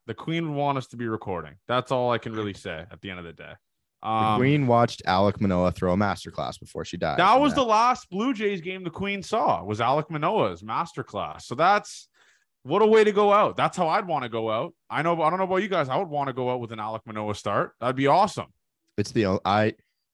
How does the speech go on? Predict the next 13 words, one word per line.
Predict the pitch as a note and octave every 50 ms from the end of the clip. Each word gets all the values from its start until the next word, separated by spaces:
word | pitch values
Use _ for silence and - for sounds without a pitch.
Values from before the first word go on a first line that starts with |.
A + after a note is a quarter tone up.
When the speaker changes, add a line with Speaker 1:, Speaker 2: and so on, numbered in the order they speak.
| _ _ -
Speaker 2:
I | A2
hate, | B2 D3+ F#3+ F#3+ - _ -
I | - A#2+
think | B2 - - - D#3 E3+ A3 B3
a | -
lot | - D3+ D#3 D#3+
of | D#3+
people | E3 D#3+ C#3+ C#3
listen | A#2+ A#2 A#2 A2+ - C#3
to | C3+ C3
this | B2+ A#2+ -
pod | - - F#2+ F#2+ A#2 D3+ D3+
because | C#3+ C#3 A#2+ - G#2+ G2+